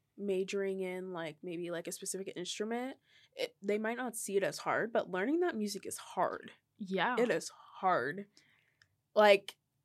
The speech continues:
Speaker 1: <laughs> I remember there was times in the cello where I was, I, I, <laughs> I had to, like, look stuff up.
Speaker 2: Mm-hmm.
Speaker 1: It's, like, all memorization. Like, it's hard.
Speaker 2: I took, yeah, I took music appreciation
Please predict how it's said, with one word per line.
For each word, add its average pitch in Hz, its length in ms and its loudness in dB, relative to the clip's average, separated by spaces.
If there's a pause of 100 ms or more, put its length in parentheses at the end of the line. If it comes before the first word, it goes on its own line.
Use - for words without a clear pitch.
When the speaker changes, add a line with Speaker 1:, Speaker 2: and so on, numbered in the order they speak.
(220)
Speaker 1:
<laughs> 269 440 12 (280)
I 214 120 10
remember 254 260 6
there 220 140 8
was 214 120 4
times 208 320 -2
in 202 80 -2
the 196 80 -2
cello 190 340 0
where 190 120 2
I 180 120 0
was, 202 160 -2
I, 175 300 4 (360)
I, 185 300 0 (560)
<laughs> - 260 -2
I 202 420 12
had 208 220 2
to, 208 60 -6
like, 196 180 2
look 185 240 0
stuff 196 280 0
up. 220 340 6
Speaker 2:
Mm-hmm. 208 400 0 (100)
Speaker 1:
It's, 196 200 0
like, 208 160 6
all 190 180 6
memorization. 190 1120 -2
Like, - 360 -10 (400)
it's - 160 -4
hard. 180 320 0 (260)
Speaker 2:
I 208 140 -4
took, 262 360 -6
yeah, 202 220 -4
I 190 120 -4
took 247 240 -6
music 202 300 0
appreciation 190 960 -4